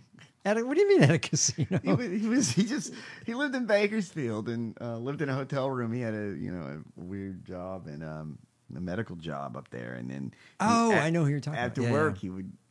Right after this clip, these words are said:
Speaker 2: he said he would hang out at the casinos. He goes, he said, it was, I don't wanna say, he was like, "It was great. They wouldn't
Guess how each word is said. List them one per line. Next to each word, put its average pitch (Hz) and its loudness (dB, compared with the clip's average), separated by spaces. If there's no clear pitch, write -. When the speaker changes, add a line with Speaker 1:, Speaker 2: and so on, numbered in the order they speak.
Speaker 2:
he 90 -14
said 110 -12
he 123 -2
would 123 -8
hang 113 -6
out 131 -2
at 123 -2
the - -8
casinos. 127 -4
He 117 -8
goes, 107 -8
he - -20
said, 151 -6
it 120 -10
was, 110 -14
I 120 -4
don't 110 -6
wanna 85 -10
say, 90 -8
he 82 -8
was 90 -14
like, - -14
"It - -20
was 107 -12
great. 151 -6
They 87 -14
wouldn't 101 -8